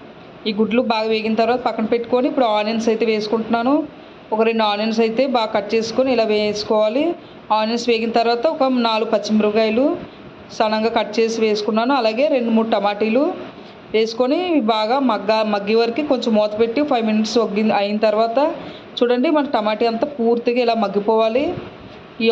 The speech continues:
ఆనియన్స్, టమాటీలు అన్నీ పూర్తిగా బాగా మగ్గాలి. ఇలా బాగా మగ్గిపోయిన తర్వాత మనం ఇందాక మనం క్లీన్ చేసుకున్న నత్తలు ఉంటాయి కదా, అవి ఇందులో వేసుకొని మనం వేయించుకోవాలి.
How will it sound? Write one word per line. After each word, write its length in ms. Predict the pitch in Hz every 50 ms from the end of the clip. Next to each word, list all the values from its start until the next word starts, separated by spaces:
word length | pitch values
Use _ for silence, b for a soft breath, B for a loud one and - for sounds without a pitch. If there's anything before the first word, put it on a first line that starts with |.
| 220 214
ఆనియన్స్, 400 | 214 214 233 233 226 220 226 277 269 262 269
టమాటీలు 440 | 233 214 214 220 214 226 247 240 233 220
అన్నీ 140 | 220 233 - -
పూర్తిగా 400 | 220 226 220 226 233 214 240 247 214 220
బాగా 200 | 214 214 208 233 233 220
మగ్గాలి. 420 | 208 196 190 196 220 220 226 262 294 339 359 359 - - - - - - - - - - - - - - - - - - - - - - - - - - - - - - - 208
ఇలా 100 | 226 226 220
బాగా 180 | 220 220 214 254 247
మగ్గిపోయిన 400 | 247 220 202 208 202 226 233 226 226 240
తర్వాత 300 | 226 220 233 233 233 339 339 330
మనం 140 | 302 277 262 254 240
ఇందాక 280 | 220 214 226 226 226 269 269 254 247
మనం 140 | 247 247 240 247
క్లీన్ 240 | 233 226 233 226 220 233
చేసుకున్న 320 | 233 233 226 233 226 233 226
నత్తలు 280 | 220 208 214 - 226 220 220
ఉంటాయి 200 | 214 226 226 220
కదా, 200 | 226 220 233 262 302 339 370 - B B B B B -
అవి 100 | 226 233 247 233
ఇందులో 200 | 220 226 226 233
వేసుకొని 460 | 233 226 220 226 226 254 262 285 370 403 392 370 330 285 254 233 202 - - - 220
మనం 140 | 226 240 247 233
వేయించుకోవాలి. 680 | 214 208 214 208 208 - - 226 220 214 214 214 240